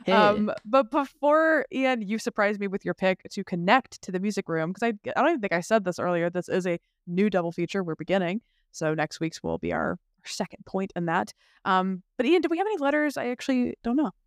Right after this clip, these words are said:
Speaker 1: No, we do not, Mackenzie.
Speaker 2: No worries. Well, if we don't have any letters, then people, if you wanna email us about any of the double features we've done,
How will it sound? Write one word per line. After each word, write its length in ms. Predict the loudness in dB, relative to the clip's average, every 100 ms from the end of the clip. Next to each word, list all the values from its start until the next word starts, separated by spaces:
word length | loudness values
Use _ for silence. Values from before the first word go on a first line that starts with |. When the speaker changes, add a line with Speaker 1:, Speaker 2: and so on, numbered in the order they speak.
| _ 2
Speaker 1:
No, 160 | 4
we 100 | 4
do 100 | 4
not, 220 | 4 2
Mackenzie. 500 | 0 -2 -2 -2 -4 -8 _ _ _ _ _ _ -6
Speaker 2:
No 160 | -2
worries. 480 | 0 0 -2 -6 -16 _ _ _ _ _ _ _ _
Well, 320 | 6 6 4 -6 _ _ _ _ _ _ _ _ _ _ _ _ _ _ -10
if 100 | -2
we 60 | 2
don't 80 |
have 100 | 2
any 120 | 0 0
letters, 340 | 0 -2 -8 _ _ 4
then 400 | 8 8 4 -2 _ _ _ _
people, 320 | -2 2 2 2
if 120 | 0
you 140 | -2
wanna 180 | 0 -2
email 320 | -2 0 2
us 240 | 4 2 0
about 220 | -2 0 0
any 160 | 0
of 60 | 0
the 60 | 0
double 180 | -2
features 420 | -2 -2 -2 -4 -6 _ _ -6
we've 120 | 0
done, 340 | 2 2 0